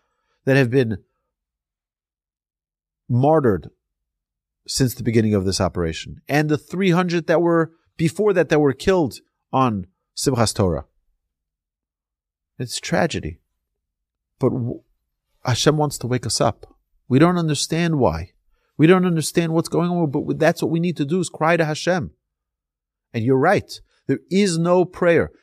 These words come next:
It says the gates of tears are never closed. I tell my children, if they cry because they stubbed their toe, they cry because their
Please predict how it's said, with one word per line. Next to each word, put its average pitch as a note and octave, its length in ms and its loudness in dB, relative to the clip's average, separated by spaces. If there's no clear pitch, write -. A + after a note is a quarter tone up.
It - 120 -12
says C3 160 0
the B2+ 100 2
gates E3+ 400 0
of - 200 -8
tears G3 540 0
are C#3+ 160 0
never E3+ 340 0
closed. E3 560 -2
I - 60 -6
tell D3 160 0
my D3+ 140 4
children, B2 400 0
if G2 140 -8
they G2+ 100 -2
cry C3 400 2
because A#2 300 -8
they G#2 100 0
stubbed A#2+ 320 -2
their A#2+ 120 0
toe, A#2+ 280 0
they A2 160 0
cry A#2+ 340 2
because A#2 460 0
their A2+ 260 2